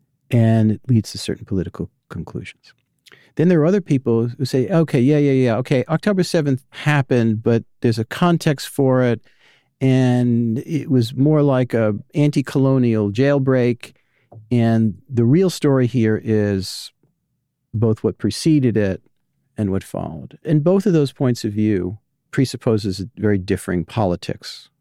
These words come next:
right? And you see it on campuses, you see it in petitions, you see it e-, even in certain kinds of, of journalism and accounts.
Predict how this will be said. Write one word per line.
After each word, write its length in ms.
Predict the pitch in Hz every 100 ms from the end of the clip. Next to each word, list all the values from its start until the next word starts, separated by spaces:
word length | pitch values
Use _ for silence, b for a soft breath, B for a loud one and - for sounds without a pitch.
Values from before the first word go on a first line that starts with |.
| _ -
right? 240 | 101 127 - _ _ _ _ -
And 80 |
you 40 | 90
see 120 | -
it 60 | 90
on 100 | 85
campuses, 640 | 156 175 151 - 127 120 -
you 60 |
see 180 | - 87
it 80 | 82
in 80 | 80
petitions, 840 | - - 165 151 135 113 113 -
you 120 | 85
see 260 | - 110 95
it 160 | 85 -
e-, 120 | - -
even 320 | 92 90 85
in 180 | 85 92
certain 320 | - - - 95
kinds 300 | 95 82 90
of, 200 | - _
of 140 | - 90
journalism 580 | 139 160 151 131 120 90
and 80 |
accounts. 540 | 85 - 117 113 110